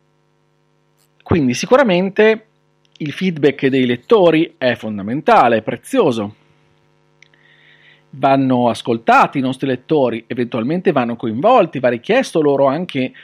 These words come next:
un parere. Se hai una community oppure hai persone che leggono il tuo blog, ascoltali, chiedi.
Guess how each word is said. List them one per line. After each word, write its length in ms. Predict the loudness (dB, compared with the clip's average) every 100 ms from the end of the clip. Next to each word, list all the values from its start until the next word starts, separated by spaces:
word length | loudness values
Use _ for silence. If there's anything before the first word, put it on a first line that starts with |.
| -20 _
un 240 | -6 -6
parere. 580 | -2 0 2 2 0 -2 _ _ _ _ _ _ _ -20 _ _ _ _ _ _ _ _ _ _ _ _ _ _
Se 160 | -4
hai 300 | 2 2 4
una 240 | 2 0 -2
community 680 | -2 -2 0 0 0 -2
oppure 280 | -4 0 0
hai 160 | 0 0
persone 800 | -4 -4 -4 0 0 -2 -4 -6
che 220 | -4 0
leggono 360 | 0 0 -2 -4
il 80 |
tuo 140 | -6 -2
blog, 640 | 0 0 -2 -6 -6 -6 _ _ _ _
ascoltali, 580 | -14 -6 -2 -2 -2 -6
chiedi. 500 | -2 -4 -2 -4